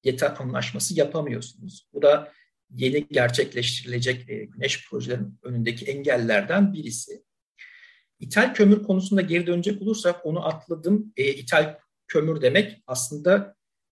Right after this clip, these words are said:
e, yurt dışına çıkan da bir para demek. Ne kadar kömür ithalatımız var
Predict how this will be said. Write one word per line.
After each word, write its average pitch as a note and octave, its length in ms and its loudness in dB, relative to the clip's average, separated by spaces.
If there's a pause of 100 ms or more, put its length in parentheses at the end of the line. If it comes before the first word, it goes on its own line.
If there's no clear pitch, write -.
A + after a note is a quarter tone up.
e, B2 640 2
yurt D3+ 280 -4
dışına D#3+ 300 -4
çıkan D3 380 0
da F3 120 0
bir F#3 260 -4
para D3 320 2
demek. G#2 320 -2 (160)
Ne C#3+ 140 2
kadar C#3 400 0 (400)
kömür B2 220 2
ithalatımız A#2 760 -2
var A2+ 260 -2